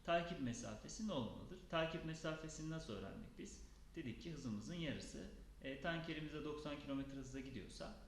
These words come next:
o zaman doğru cevap kırk beştir. Zaten hemen şıklara kırk beşi koyarlar, işte elliyi koyarlar, kırkı koyarlar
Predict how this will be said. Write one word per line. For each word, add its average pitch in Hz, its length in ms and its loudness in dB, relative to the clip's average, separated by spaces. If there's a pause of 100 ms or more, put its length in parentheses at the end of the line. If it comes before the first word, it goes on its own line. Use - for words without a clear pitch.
(300)
o 143 60 -4
zaman 117 260 0
doğru 123 220 2
cevap - 320 -6 (320)
kırk 165 220 -6
beştir. 151 280 0
Zaten 127 360 0
hemen 127 200 2
şıklara 117 420 -2
kırk - 220 -8
beşi 123 260 -4
koyarlar, - 440 -6 (380)
işte - 160 -8
elliyi 120 360 0
koyarlar, - 520 -6
kırkı - 300 -6
koyarlar - 520 -8